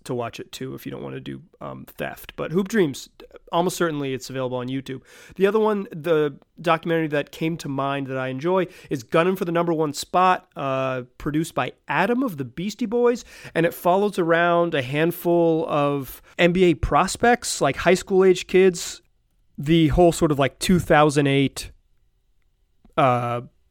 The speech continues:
high school graduating class is about to be pros. And it has a lot of Oregon connections, a lot of Blazers connections.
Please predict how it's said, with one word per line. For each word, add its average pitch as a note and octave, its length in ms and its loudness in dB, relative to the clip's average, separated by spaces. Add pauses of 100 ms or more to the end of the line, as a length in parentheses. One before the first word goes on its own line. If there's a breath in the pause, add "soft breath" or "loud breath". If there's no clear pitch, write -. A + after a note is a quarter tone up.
(500)
high - 220 0
school - 240 -2
graduating C#3 600 0
class C#3+ 280 -2
is - 40 -4
about C3 180 0
to B2+ 80 -4
be B2+ 80 -4
pros. C#3+ 480 0 (340 loud breath)
And D#3 260 2
it D#3+ 60 2
has A#3 160 4
a C#4 60 2
lot B3 160 6
of - 40 -2
Oregon A3 320 4
connections, A#3 440 0
a - 20 4
lot G#3+ 80 4
of E3+ 80 2
Blazers F3+ 320 2
connections. G3 640 0